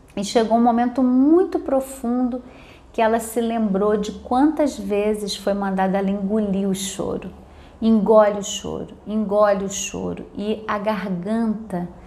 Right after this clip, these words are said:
vai ficando com aquele registro de dor, né? Você tá com vontade de chorar, a sua expressão é o choro e você trava. Aonde você trava? Na garganta, que tem a ver com a expressão.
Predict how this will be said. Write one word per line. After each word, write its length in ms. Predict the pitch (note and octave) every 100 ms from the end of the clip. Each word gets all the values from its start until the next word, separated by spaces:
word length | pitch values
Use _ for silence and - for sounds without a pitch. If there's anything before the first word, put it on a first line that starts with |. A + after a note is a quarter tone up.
| - - - -
vai 180 | F#3 G#3+
ficando 640 | G#3+ A3+ A3 - G#3+ G#3+
com 100 | G#3+
aquele 360 | G#3+ G#3+ G#3 G#3+
registro 760 | G3 G#3+ F#3 G3 A#3 - - F#3+
de 160 | F#3+
dor, 400 | F3 F3 E3+ E3+
né? 240 | F3+ F#3+ G#3+
Você 380 | F#3+ F#3+ A3
tá 180 | G#3 G#3+
com 220 | G#3+ G#3+
vontade 720 | G3 G#3 G#3 - C4 E4 D4+
de 120 | A#3 A#3+
chorar, 760 | - A3+ G#3 F3+ F3 A3+ - - - - -
a 100 | G#3
sua 260 | - B3+
expressão 760 | B3+ - A#3 A#3 A#3+ - C#4+ C#4+
é 60 |
o 60 | C#4
choro 580 | - - A#3 B3 D4 - - - - -
e 100 | A3+
você 360 | G3+ A3+ A3 A3
trava. 680 | A3 F#3+ E3+ E3+ E3+ E3+ F3 - - - -
Aonde 400 | - F#3+ G3+ G3
você 300 | G3 F#3+ G3+
trava? 380 | G3 F#3+ E3+ F3+
Na 140 | F3+ F3+
garganta, 680 | F#3+ F#3+ F#3+ F#3 F#3 F#3
que 60 | F#3+
tem 140 | -
a 40 | F#3+
ver 160 | F#3+
com 120 | F#3+ G3
a 40 |
expressão. 840 | G3 - G3+ A3 - F#3 F3 F3